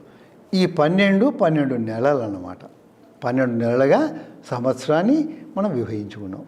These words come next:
చైత్రమాసం, వైశాఖ మాసం, జ్యేష్ఠమాసం, ఆషాఢమాసం,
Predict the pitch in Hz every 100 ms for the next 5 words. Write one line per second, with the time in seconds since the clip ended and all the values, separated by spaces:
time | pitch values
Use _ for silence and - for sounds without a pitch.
0 | - - - - 139 131 131 120 117 117
1 | 139 160 - - 117 120 117 110 110 107
2 | - 175 - - - - - 113 117 113
3 | - 110 110 120 139 - - - - 147
4 | 110 - 120 107 107 110 -